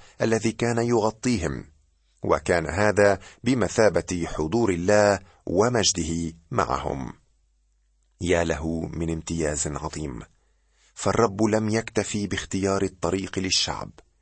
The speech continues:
ولكنه تعالى تنازل ليسير معهم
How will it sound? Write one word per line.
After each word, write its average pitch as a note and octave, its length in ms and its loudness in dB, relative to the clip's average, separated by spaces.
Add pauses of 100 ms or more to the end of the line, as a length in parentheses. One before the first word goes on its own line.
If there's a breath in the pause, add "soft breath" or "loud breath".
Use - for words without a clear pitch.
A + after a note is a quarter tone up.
(360 soft breath)
ولكنه A#2 580 2
تعالى A2 600 2 (280 loud breath)
تنازل A#2 800 4
ليسير B2 680 2
معهم G#2 600 -4